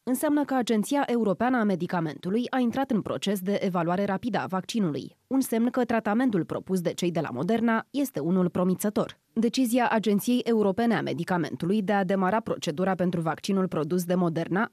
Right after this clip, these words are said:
se bazează pe rezultatele preliminare din studiile non-clinice și din studiile clinice timpurii la adulți, care sugerează că vaccinul declanșează producerea de anticorpi și celule ale sistemului imunitar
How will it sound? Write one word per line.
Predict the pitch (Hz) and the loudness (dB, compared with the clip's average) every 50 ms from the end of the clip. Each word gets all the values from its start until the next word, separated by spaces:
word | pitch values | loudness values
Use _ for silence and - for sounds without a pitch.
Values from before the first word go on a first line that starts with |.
| _ | _
se | - - - 311 | -10 -6 -4 -2
bazează | 233 208 - - 151 131 156 214 226 | 0 0 -2 -2 -4 -4 -2 -2 0
pe | 226 240 | 0 0
rezultatele | 214 196 - 180 143 139 185 196 - 220 220 208 | 0 0 2 0 0 0 0 -2 0 0 0 0
preliminare | - - 185 190 170 165 147 143 - - 214 | 0 0 0 2 2 0 0 0 -2 -2 -2
din | 196 208 202 | 0 2 2
studiile | 175 - - 226 196 190 214 214 214 214 214 - 226 | 0 0 0 -2 -2 0 2 2 2 2 2 2 0
non-clinice | 208 220 247 262 - 220 170 143 143 139 - 196 214 | 0 2 2 0 0 0 -2 -2 -2 -2 -2 -2 -2
și | 220 - 226 | 0 0 0
din | 214 208 | 2 2
studiile | 202 - - 240 233 202 226 226 220 214 | 0 0 0 -2 0 0 2 2 2 2
clinice | - - 240 254 240 185 - - - | 0 0 2 2 2 2 0 -2 -6
timpurii | - - 151 147 139 147 160 196 196 | -4 -4 -4 -4 -2 -2 0 0 2
la | 185 180 | 2 2
adulți, | 180 190 190 233 220 - - - - - _ _ | 2 0 0 0 -2 -2 -4 -10 -14 -14 _ _
care | - 240 226 170 - | -4 -2 -2 -2 -2
sugerează | - 143 - 87 - 156 202 185 220 | -4 -6 -6 -4 -4 -4 -2 -2 -2
că | 214 - 196 | -2 0 0
vaccinul | 170 175 156 - - 233 226 220 214 | 0 -2 -4 -2 0 0 2 2 2
declanșează | 196 214 208 208 202 202 190 - 247 233 - 196 | 0 -2 -2 0 0 0 0 0 -2 -2 -2 -2
producerea | - 143 139 - 170 - - 190 180 170 | -2 -2 -4 -4 -2 -2 0 0 2 2
de | 156 175 - | 0 0 -2
anticorpi | - 175 185 175 185 - 165 - - - - | 0 0 -2 -2 -2 -4 -4 -4 -4 -4 -6
și | - - 226 196 | -6 -4 -4 -2
celule | - 220 202 220 247 233 170 139 | 0 0 0 2 2 2 2 0
ale | - 151 156 147 | 0 -2 -2 -2
sistemului | - - 104 107 - 180 175 175 175 175 180 170 | -4 -6 -8 -8 -4 -2 0 2 2 2 0 0
imunitar | - 196 190 185 190 196 190 - 135 - - 226 | 0 0 2 2 2 2 0 0 -2 -2 -2 -4